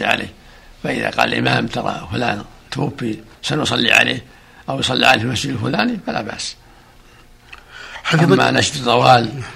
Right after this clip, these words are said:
Speaker 1: أو بيع وشراء أو إخبار عن بيع وشراء أو عن أشبه ذلك لا،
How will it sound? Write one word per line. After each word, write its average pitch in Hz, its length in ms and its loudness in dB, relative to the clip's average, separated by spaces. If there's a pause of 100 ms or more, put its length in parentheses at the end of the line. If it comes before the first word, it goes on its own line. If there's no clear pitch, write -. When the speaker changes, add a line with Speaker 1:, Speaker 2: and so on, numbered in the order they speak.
(220)
Speaker 1:
أو 113 240 -2
بيع 117 260 2
وشراء 120 520 2 (420)
أو 110 460 0 (880)
إخبار 120 420 2
عن 113 220 2 (400)
بيع 113 240 2
وشراء 123 540 0
أو 110 180 -4
عن 95 160 -8 (220)
أشبه 117 320 -4
ذلك 120 80 -6
لا، 101 300 -4